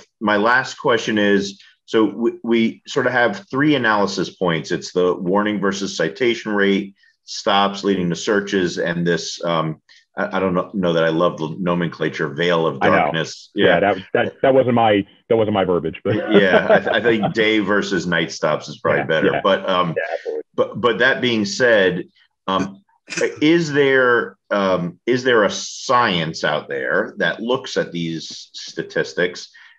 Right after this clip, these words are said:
Speaker 1: and identifies other analysis points that,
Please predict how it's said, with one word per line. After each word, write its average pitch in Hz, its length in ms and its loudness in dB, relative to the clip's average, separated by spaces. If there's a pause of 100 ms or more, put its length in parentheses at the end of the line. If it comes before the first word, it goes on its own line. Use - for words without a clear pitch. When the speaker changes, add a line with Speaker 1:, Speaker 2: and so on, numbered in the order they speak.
(160)
Speaker 1:
and 101 340 2
identifies 101 880 0
other 143 240 2
analysis 82 520 -4
points 90 340 -4
that, 85 240 -2